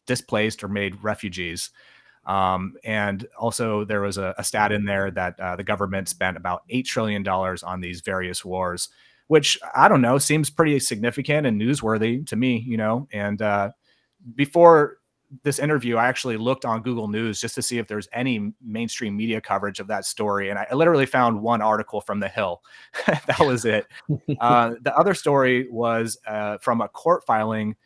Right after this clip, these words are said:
Speaker 1: from the Guantanamo Military Commission, uh, which suggested that two of the nine eleven hijackers were actually being monitored and groomed by the C I A,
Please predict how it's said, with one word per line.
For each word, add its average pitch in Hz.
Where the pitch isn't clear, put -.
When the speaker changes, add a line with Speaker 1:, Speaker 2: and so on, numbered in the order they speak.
Speaker 1:
from 107
the 107
Guantanamo 110
Military 113
Commission, 107
uh, 92
which 113
suggested 151
that 117
two 180
of 175
the 147
nine 143
eleven 147
hijackers 147
were 127
actually 147
being 139
monitored 135
and 127
groomed 131
by 117
the 120
C 123
I 123
A, 117